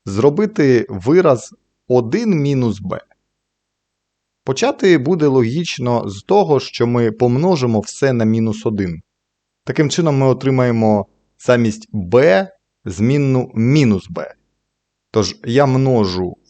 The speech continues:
всі частини нерівності на мінус один і при цьому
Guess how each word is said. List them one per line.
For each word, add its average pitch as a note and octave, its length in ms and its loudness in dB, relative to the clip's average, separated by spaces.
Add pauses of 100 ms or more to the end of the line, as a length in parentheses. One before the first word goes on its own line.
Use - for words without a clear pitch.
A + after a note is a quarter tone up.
всі C3 500 -4
частини A2 540 0
нерівності G#2 680 -2
на G#2 140 -2
мінус B2+ 400 -2
один F#2+ 400 -4 (480)
і - 80 -2
при C3 180 0
цьому B2+ 600 -4